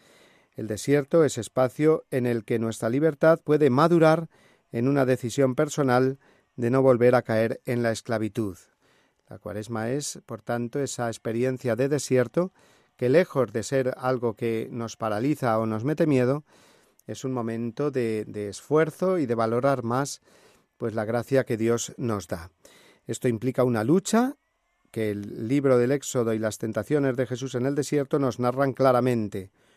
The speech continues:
una lucha que llamamos ascética, la ascesis, es decir, luchar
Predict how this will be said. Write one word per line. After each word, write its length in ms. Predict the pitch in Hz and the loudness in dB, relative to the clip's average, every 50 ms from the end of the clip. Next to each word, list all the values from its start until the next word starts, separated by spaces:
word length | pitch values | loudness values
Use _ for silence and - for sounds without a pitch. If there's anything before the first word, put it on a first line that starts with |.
| _ _ _ _ | _ _ _ _
una 220 | _ 117 110 107 104 | _ -8 -8 -6 -6
lucha 340 | 104 113 117 113 - 151 151 | -6 -6 -8 -4 -4 -4 -2
que 120 | 147 131 | -2 -2
llamamos 340 | 113 107 107 120 139 135 127 | 0 0 -2 -2 -4 -4 -4
ascética, 560 | 117 98 - - 147 180 175 - 139 - 113 | -6 -6 -2 -2 0 0 0 -4 -6 -6 -6
la 120 | 104 95 | -6 -6
ascesis, 580 | 90 92 - - 170 170 - 135 117 104 - - _ _ _ _ _ _ _ _ _ _ | -10 -6 -2 0 0 0 0 -4 -6 -6 -8 -14 _ _ _ _ _ _ _ _ _ _
es 40 | |
decir, 240 | - 117 101 120 117 | -12 -8 -6 -4 -2
luchar 520 | 113 113 110 104 - 139 139 151 175 202 | -2 -4 -4 -4 -2 0 0 0 0 -4